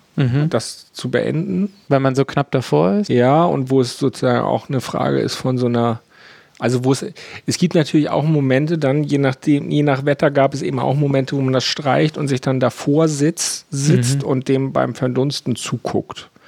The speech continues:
Speaker 2: weil die Zeit eben nicht, äh, die Hitze nicht reicht, um das in der Zeit wirklich wieder hell zu machen.
Speaker 1: Mhm.
Speaker 2: Und die Momente sind, äh, das erinnere ich, dass ich die schwerlicher unterbrechen konnte. Also ich konnte so sagen, das ist klar, dass man dann eine Seite fertig macht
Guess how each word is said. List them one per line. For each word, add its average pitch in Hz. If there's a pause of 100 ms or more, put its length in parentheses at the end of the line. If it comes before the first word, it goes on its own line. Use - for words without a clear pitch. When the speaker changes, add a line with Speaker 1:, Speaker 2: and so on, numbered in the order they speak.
(460)
Speaker 2:
weil 110
die 117
Zeit 123
eben 110
nicht, - (380)
äh, 113 (280)
die 117
Hitze 135
nicht 123
reicht, 123
um 120
das 110
in -
der 110
Zeit 110
wirklich 110
wieder 92
hell 107
zu -
machen. 101
Speaker 1:
Mhm. 135 (120)
Speaker 2:
Und 151
die 180
Momente 139
sind, 123
äh, 131
das 131
erinnere 143
ich, 127
dass 127
ich 117
die -
schwerlicher 135
unterbrechen 107 (360)
konnte. 98 (1080)
Also 101
ich -
konnte 104
so 101
sagen, 101
das 107
ist 120
klar, 123
dass 131
man 117
dann 110
eine 117
Seite 104
fertig -
macht -